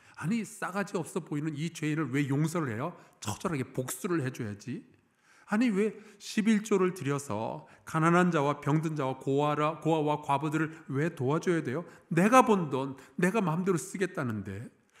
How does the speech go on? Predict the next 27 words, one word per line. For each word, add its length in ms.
왜 220
찬양대 600
봉사를 520
하라고 320
그래요? 420
왜 300
교사를 460
하라 180
그래요? 320
왜 220
주차 300
봉사하라고 640
그래요? 320
왜 240
새 420
해외 240
선교를 460
하자고 320
그래요? 320
다 220
귀찮은데. 680
나는 180
그냥 260
은혜만 300
받으면 360
된대, 480
되는데." 540